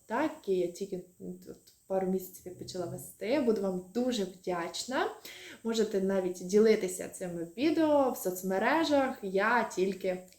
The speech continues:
за. І, е,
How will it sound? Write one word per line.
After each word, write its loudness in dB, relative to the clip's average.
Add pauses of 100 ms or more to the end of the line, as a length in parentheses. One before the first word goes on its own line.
за. 0 (640)
І, 10 (280)
е, 0